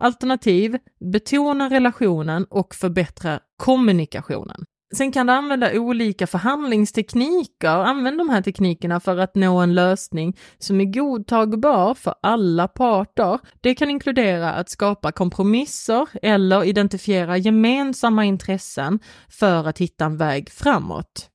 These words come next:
En annan teknik, det kan vara att skapa medvetenhet om känslor. Att utveckla medvetenhet om dina egna och den andres känslor kan hjälpa dig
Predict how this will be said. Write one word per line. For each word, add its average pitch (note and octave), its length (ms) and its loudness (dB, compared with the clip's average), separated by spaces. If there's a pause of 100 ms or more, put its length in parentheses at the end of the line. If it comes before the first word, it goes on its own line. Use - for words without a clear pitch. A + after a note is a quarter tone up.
(360)
En A3+ 120 2
annan B3 300 2
teknik, A3 580 -4
det - 100 -2
kan B3 200 -4
vara A#3 260 0
att F#3 240 -4
skapa A3 520 -2
medvetenhet G3+ 1300 0
om E3+ 220 0
känslor. F#3+ 680 -2 (120)
Att G3+ 180 -2
utveckla D4+ 720 0
medvetenhet G3 920 -2
om G#3 280 0
dina F3+ 280 0
egna F3 580 -2
och - 240 -6
den G3 140 2
andres E3+ 400 0
känslor G3 640 -2 (420)
kan G#3+ 340 2
hjälpa A#3+ 440 2
dig F3 380 0